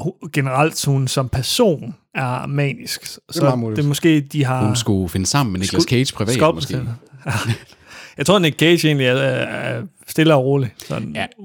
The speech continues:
Speaker 1: ud fra
Speaker 3: Han skulle efter
Speaker 1: interviews.
Speaker 3: sigende, øh, også i interviews netop, men han, han kom jo i, han ejede jo på et tidspunkt, øh,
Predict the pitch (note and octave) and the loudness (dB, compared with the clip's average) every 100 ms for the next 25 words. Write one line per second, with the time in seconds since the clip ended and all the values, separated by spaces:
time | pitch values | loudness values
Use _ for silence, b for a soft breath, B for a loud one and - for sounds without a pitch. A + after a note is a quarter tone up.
0 | - D3+ C3 A#2+ A#2 - - A2+ A2 G#2+ | -2 0 0 -4 -2 -2 2 2 0 0
1 | C#3+ D3 F#2+ F2 E2 D#2+ G#2 A2 F#2+ G2+ | 2 2 0 -2 -4 -4 -4 -2 -4 -4
2 | F#2+ A#2+ A2 F2+ F#2+ F2+ F#2 F#2+ - - | -4 -4 -4 -6 -6 -4 -4 -6 -10 -18
3 | - A2 G#2+ A2 B2+ C#3 - A#2 B2 D#3 | -10 -4 0 2 2 0 0 0 2 2
4 | A2+ G2 B2+ A#2+ A2 F#2+ E2+ E2 | 2 0 -4 -4 -6 -8 -8 -8